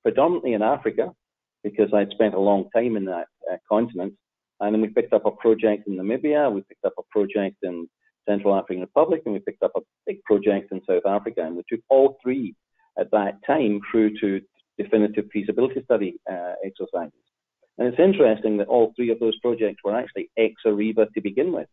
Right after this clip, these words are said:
They had owned them previously, and there was a lot of knowledge in them and a lot of money spent in them. So we had a really good position to start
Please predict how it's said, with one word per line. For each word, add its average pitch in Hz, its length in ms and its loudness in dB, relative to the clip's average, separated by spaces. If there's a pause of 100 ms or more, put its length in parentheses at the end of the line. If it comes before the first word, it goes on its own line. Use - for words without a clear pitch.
(420)
They 110 160 4
had 107 180 2
owned 117 200 2
them 101 160 -2
previously, 123 400 -4
and 92 80 -4
there 101 60 -6
was 98 100 -6
a 107 40 2
lot 117 340 2
of 120 120 0 (360)
knowledge 110 400 4
in 123 160 2
them 107 100 0
and 92 80 -6
a 92 40 -4
lot 107 160 0
of 107 60 -2
money 98 280 -4
spent 131 300 -6
in 110 60 -6
them. 98 160 -4
So 107 220 4 (340)
we 120 120 -2
had 120 120 4
a 117 80 8
really 131 340 2
good 113 240 -2 (100)
position 110 420 -2
to 92 60 -12
start 120 340 0